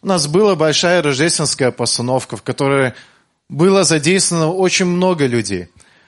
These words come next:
В том числе многие ваши дети участвовали. Многие вообще не вышли на сцену, но приложили старания, чтобы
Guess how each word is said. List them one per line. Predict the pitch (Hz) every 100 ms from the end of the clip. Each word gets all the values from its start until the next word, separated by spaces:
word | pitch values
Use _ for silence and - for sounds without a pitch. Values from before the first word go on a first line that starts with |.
| _ _ _ _ _ _ _
В |
том | - 214
числе | 180 - 165
многие | 156 196 156
ваши | 131 156 143
дети | 120 113 104 - 92 _ _ _ _ _ _ _ _ _ _ _ _ _ -
участвовали. | 123 131 123 - 117 104 104 104
Многие | - 160 240 175
вообще | 156 131 190
не | 180 170 170 165 160
вышли | 156 147 185 - 160
на | 156
сцену, | 151 170 170 160
но | 151
приложили | 147 147 160 160 190
старания, | 156 - 160 175 165
чтобы | 151 165 151 160